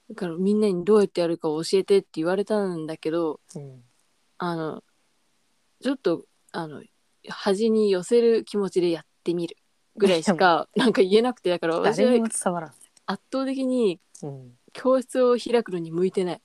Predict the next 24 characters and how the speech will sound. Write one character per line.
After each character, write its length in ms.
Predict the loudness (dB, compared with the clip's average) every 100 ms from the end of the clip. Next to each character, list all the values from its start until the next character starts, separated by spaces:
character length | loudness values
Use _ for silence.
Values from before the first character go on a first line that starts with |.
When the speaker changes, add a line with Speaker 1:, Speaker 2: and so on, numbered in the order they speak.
| 0
Speaker 2:
向 280 | 0 2 0
い 40 |
て 140 | 0
な 160 | -2 -2
い 100 | -4
ね。 200 | -10 -16 _ -4
Speaker 1:
う 100 | 0
ん。 320 | 2 0 -6 _ _ -10
Speaker 2:
誰 280 | -4 -2 0
も 160 | 0
理 120 | 0 0
解 240 | -4 -4
で 100 | -6
き 160 | -10 -6
な 120 | -6
い 40 |
ま 120 | -8
ま 120 | -10 -10
や 100 | -10
め 80 |
て 100 | -12
く 140 | -14 -16
か 100 |
ら。 80 | -20